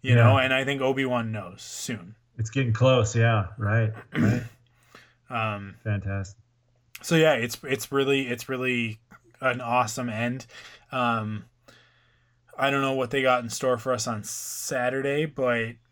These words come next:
Speaker 1: but this was pretty great, and it would have been a great way to go, uh, with the season was on,
Speaker 2: Mm-hmm.
Speaker 1: on this note. Um, but I
Speaker 2: Yeah.
Speaker 1: guess we're gonna get a, an hour long season finale with a lot of explosions and Mandalorians fighting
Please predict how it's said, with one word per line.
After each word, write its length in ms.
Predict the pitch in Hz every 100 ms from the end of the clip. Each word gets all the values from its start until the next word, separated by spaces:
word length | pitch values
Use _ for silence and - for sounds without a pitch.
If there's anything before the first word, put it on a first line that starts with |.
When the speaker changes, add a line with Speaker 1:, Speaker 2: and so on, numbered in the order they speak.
| -
Speaker 1:
but 560 | 156 113 127 120 120
this 240 | 123 113 -
was 160 | 113
pretty 220 | - 131
great, 420 | 117 117 120 135 - _ -
and 280 | 131 117 120
it 120 | 117
would 120 | 123
have 60 | 117
been 80 | 113
a 80 |
great 220 | 107 117 113
way 140 | 110
to 120 | 107
go, 420 | 101 107 104 120 - _ _ _ _ _ _ _ _ -
uh, 360 | 143 120 113 104 110 -
with 160 | 135 113
the 100 | 113
season 500 | - 120 113 123 127 _ -
was 240 | 120 113
on, 260 | 117 107 110
Speaker 2:
Mm-hmm. 140 | 117
Speaker 1:
on 180 | 113 113
this 220 | 113 113
note. 300 | 117 110 139 - - - - -
Um, 240 | 120 113 110
but 120 | 117
I 40 | 110
Speaker 2:
Yeah. 60 |
Speaker 1:
guess 180 | 101 -
we're 100 | 120
gonna 160 | 110 107
get 160 | 107
a, 180 | 101 104
an 160 | 123 131
hour 320 | 117 127 131
long 420 | 131 131 131 131
season 340 | 110 143 131 123
finale 420 | 131 135 135 135
with 140 | 131 120
a 40 |
lot 280 | 113 117 120
of 120 | 120
explosions 880 | 117 113 - 127 120 113 120 120 120
and 280 | 113 107 107 - - - - -
Mandalorians 760 | 135 127 120 117 120 117 117 113
fighting 480 | 127 113 110 110